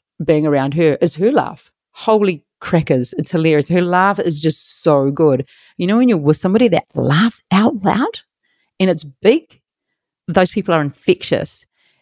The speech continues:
And I ask you the question, have you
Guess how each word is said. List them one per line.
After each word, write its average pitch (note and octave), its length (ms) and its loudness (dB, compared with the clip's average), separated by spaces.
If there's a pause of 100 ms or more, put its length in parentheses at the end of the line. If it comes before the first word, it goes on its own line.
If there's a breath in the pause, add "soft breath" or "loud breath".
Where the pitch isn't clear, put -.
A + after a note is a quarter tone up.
(140)
And F#3 100 2
I F3 160 2
ask G3+ 380 0
you G3+ 380 2
the E3 100 2
question, C#3+ 640 0 (180)
have F3 380 2
you F#3 760 0